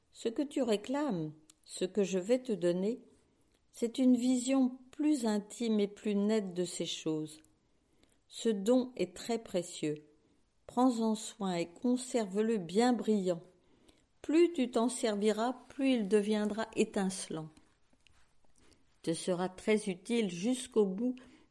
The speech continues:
de la sombre vallée, jusqu'aux portes de la cité. » Le roi était parti.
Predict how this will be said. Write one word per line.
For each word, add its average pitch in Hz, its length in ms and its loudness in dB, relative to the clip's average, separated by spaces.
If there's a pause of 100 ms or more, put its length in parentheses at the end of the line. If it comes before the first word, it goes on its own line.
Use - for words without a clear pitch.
de 190 80 -2
la 190 160 2
sombre 190 540 -2
vallée, 175 420 -2 (1200)
jusqu'aux 202 480 -4
portes - 840 -6 (420)
de 156 140 0
la 156 140 2
cité. » - 560 -8 (2250)
Le 175 160 2
roi 190 300 0
était 196 200 0
parti. - 600 -8